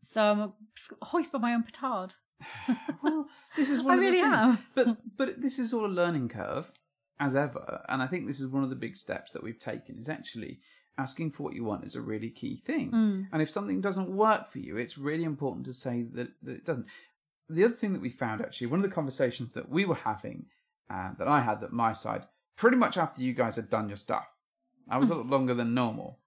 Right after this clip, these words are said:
Speaker 1: I
Speaker 2: I think
Speaker 1: know.
Speaker 2: it's probably 'cause I spent four hours with a toothpick.
Speaker 1: <laughs>
Speaker 2: I think that might have been it. But
Speaker 1: So
Speaker 2: I was
Speaker 1: you need to get quicker at the toothpick.
Speaker 2: Yeah. But I was, I was having a really fun and sexy time. And, and one of the things I was sort of trying to establish is, um, 'cause I was going to come,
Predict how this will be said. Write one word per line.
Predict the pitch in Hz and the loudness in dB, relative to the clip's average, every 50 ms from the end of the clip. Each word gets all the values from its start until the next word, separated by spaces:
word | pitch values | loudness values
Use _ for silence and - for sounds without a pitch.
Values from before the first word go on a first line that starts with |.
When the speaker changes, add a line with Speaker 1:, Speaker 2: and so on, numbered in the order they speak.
| _ _ _ _ _ _ _ _ _ _ _ - | _ _ _ _ _ _ _ _ _ _ _ 2
Speaker 1:
I | 262 302 | 2 4
Speaker 2:
I | 339 | 4
think | 427 480 480 339 | 4 4 2 2
Speaker 1:
know. | 226 190 180 180 180 - | 2 0 0 -2 -2 -2
Speaker 2:
it's | 156 - | -4 -4
probably | - - - 247 247 233 254 | -4 2 6 6 6 6 6
'cause | - 202 170 170 | 2 2 2 2
I | 156 | 2
spent | - - 160 143 - - | 2 2 0 0 0 -2
four | - - 156 147 139 | -4 -2 0 2 4
hours | 135 127 117 117 - | 4 4 4 2 -2
with | 123 110 | -6 -10
a | 110 | -10
toothpick. | 113 - - 110 - - - - - 233 - - - - | -8 -6 -6 -8 -8 -8 -4 0 0 2 0 0 -4 -4
Speaker 1:
<laughs> | - - 285 277 - - 277 277 - | 0 2 2 2 4 2 2 2 4
Speaker 2:
I | - 269 - | 4 4 4
think | - 185 190 | 4 4 4
that | 190 185 | 4 6
might | 180 180 170 | 6 8 6
have | 147 131 | 6 6
been | 135 123 | 4 2
it. | 110 - - - - - | 0 -2 -6 -4 2 6
But | 170 | 8
Speaker 1:
So | 196 | 10
Speaker 2:
I | 233 | 12
was | - - 349 | 12 12 12
Speaker 1:
you | 349 330 | 12 10
need | 311 277 | 8 6
to | 294 | 6
get | 277 262 - 220 | 2 0 -2 -2
quicker | - - 294 285 - 208 | -2 -2 -2 0 0 -4
at | 175 - - | -6 -6 -6
the | 185 | -10
toothpick. | - - 214 190 - - 185 - - - | -8 -6 -6 -8 -8 -10 -14 -12 -6 -2
Speaker 2:
Yeah. | 165 151 139 120 107 101 - - - - - _ _ | 4 6 8 8 8 6 2 -6 -18 -20 -20 _ _
But | 175 180 | 2 4
I | 233 262 | 6 6
was, | 247 220 190 190 - | 6 6 4 0 0
I | - 165 | 2 2
was | 180 170 - | 2 4 2
having | 190 165 156 143 | 0 2 2 2
a | |
really | 135 131 135 131 135 123 | 0 0 0 0 0 -2
fun | 127 120 120 117 | -2 -4 -6 -6
and | 110 110 | -6 -6
sexy | - - - - - - | -8 -8 -8 -8 -12 -14
time. | - - 104 - 50 - 92 | -12 -10 -10 -8 -8 -6 -4
And, | 113 120 123 - - | -4 -2 -4 -4 -2
and | - 123 120 120 120 - - _ - _ _ - | 0 2 2 2 2 0 -4 _ -20 _ _ -2
one | - 202 | 0 2
of | 220 208 | 2 2
the | 196 | 0
things | 196 180 151 135 | 0 -2 0 2
I | 147 147 160 170 | 4 4 4 4
was | 160 139 120 117 - - - _ | 2 0 -2 -4 -6 -8 -10 _
sort | - - 139 120 117 | -10 -6 -6 -6 -6
of | |
trying | - - 131 117 | -6 -4 -2 -2
to | 110 | -2
establish | 110 - - 135 120 - - - - | -4 -4 -6 -6 -6 -6 -10 -12 -12
is, | 110 110 - - - | -12 -12 -12 -10 -6
um, | 110 113 110 - - _ - | -4 -4 -4 -6 -10 _ -12
'cause | - - - | -12 -8 -8
I | 98 | -8
was | 98 101 - | -8 -8 -8
going | - 101 110 135 | -6 -6 -6 -6
to | - | -8
come, | - - - 135 | -8 -12 -12 -14